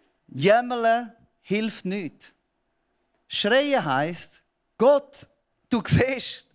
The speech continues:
die Situation, in der ich drin bin, ist eine Katastrophe. Ich kann nichts dafür.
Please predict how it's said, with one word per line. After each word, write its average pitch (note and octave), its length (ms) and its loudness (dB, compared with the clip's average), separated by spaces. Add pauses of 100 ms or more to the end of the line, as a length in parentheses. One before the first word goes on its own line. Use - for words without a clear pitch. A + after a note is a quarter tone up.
(800)
die G#3+ 140 2
Situation, G3+ 600 -2
in G3 60 -4
der E3 80 -6
ich - 60 -14
drin F#3 240 -2
bin, F3 140 -4
ist D#3+ 180 -4
eine D3+ 80 -2
Katastrophe. D3 960 -12 (1600)
Ich - 80 -14
kann E3+ 160 -2
nichts F#3+ 240 -4
dafür. F3 400 -4